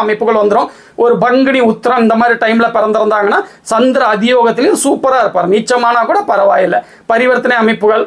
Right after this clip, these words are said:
ஓரளவு வந்து அவர் வந்து ரிஷபத்துல வந்து சுக்கிரன் இருந்தா அந்த பரிவர்த்தனை அமைப்புகள் இந்த மாதிரி ஏதாவது ஒரு இதுல நீச்ச பங்கு அமைப்புகள் கிடைச்சிடுச்சுன்னா எக்ஸலண்டா இருக்கும். இல்ல அவரே வக்கரமா இருக்காரு, இல்ல சந்திர அதியோகத்துல இருக்காரு, இல்ல சந்திரனுடைய கேந்திரங்கள், ஒளி பொருந்திய சந்திரனுடைய கேந்திரத்துல இருக்காரு,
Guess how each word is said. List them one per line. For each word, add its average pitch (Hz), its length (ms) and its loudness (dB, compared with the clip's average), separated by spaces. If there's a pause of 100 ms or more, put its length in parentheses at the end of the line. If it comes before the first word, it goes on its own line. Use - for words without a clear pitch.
(120)
ஓரளவு 226 360 2
வந்து 220 180 2
அவர் 214 180 0
வந்து 214 140 2 (100)
ரிஷபத்துல 226 460 -2
வந்து 208 180 0
சுக்கிரன் 208 360 0
இருந்தா 208 220 0
அந்த 208 180 -2
பரிவர்த்தனை 220 520 0
அமைப்புகள் 190 400 -2
இந்த 220 180 0
மாதிரி 269 240 2
ஏதாவது 240 320 2
ஒரு 226 140 2
இதுல 254 200 0 (100)
நீச்ச 240 280 -2
பங்கு 214 200 2
அமைப்புகள் 220 440 -2
கிடைச்சிடுச்சுன்னா 214 520 -2 (440)
எக்ஸலண்டா 277 480 0
இருக்கும். 240 240 0
இல்ல 247 160 2
அவரே 240 240 2
வக்கரமா 226 400 0
இருக்காரு, 202 300 0 (320)
இல்ல 233 100 2 (100)
சந்திர 233 220 2 (120)
அதியோகத்துல 214 540 2
இருக்காரு, 196 300 0 (100)
இல்ல 233 100 0 (100)
சந்திரனுடைய 220 440 0 (120)
கேந்திரங்கள், 226 500 0
ஒளி 220 160 0
பொருந்திய 226 300 0
சந்திரனுடைய 208 400 0 (100)
கேந்திரத்துல 226 500 0
இருக்காரு, 190 320 -2